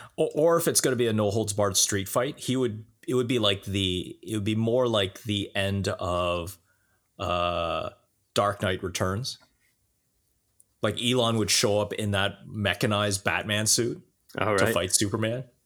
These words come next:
Speaker 1: Like,
Speaker 2: Yeah.
Speaker 1: I think it, and plugged into the city <laughs> electrical grid to power it.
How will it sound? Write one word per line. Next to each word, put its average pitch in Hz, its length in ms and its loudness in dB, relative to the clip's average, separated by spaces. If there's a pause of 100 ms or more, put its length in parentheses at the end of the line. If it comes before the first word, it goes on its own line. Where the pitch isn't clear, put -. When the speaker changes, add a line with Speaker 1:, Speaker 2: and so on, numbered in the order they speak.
(180)
Speaker 1:
Like, 123 100 0
Speaker 2:
Yeah. 98 80 4
Speaker 1:
I - 40 0
think 123 140 2
it, 123 160 -4
and 117 260 -2
plugged 120 420 0
into 113 320 0
the 98 180 0
city 104 460 4 (580)
<laughs> - 680 -6
electrical 107 420 2
grid 120 440 0
to - 80 4
power 98 420 0
it. - 140 -6